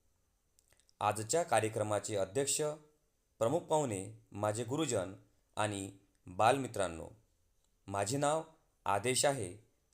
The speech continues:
मी इयत्ता तिसरीमध्ये शिकत आहे. आज पाच सप्टेंबर. दरवर्षीप्रमाणे याही वर्षी आपण शिक्षक दिन साजरा करण्याकरता एकत्रित आलेलो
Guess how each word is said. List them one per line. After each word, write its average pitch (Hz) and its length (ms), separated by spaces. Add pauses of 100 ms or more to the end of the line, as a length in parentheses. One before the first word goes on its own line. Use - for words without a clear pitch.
मी 110 140
इयत्ता 120 640 (380)
तिसरीमध्ये 127 720 (800)
शिकत 135 440
आहे. 95 240 (1300)
आज 117 400 (840)
पाच 147 240
सप्टेंबर. 92 500 (840)
दरवर्षीप्रमाणे 160 960 (400)
याही 123 360
वर्षी 180 300
आपण 113 440 (280)
शिक्षक 135 300
दिन 127 420 (220)
साजरा 120 380
करण्याकरता 160 720 (560)
एकत्रित 156 480 (440)
आलेलो 117 540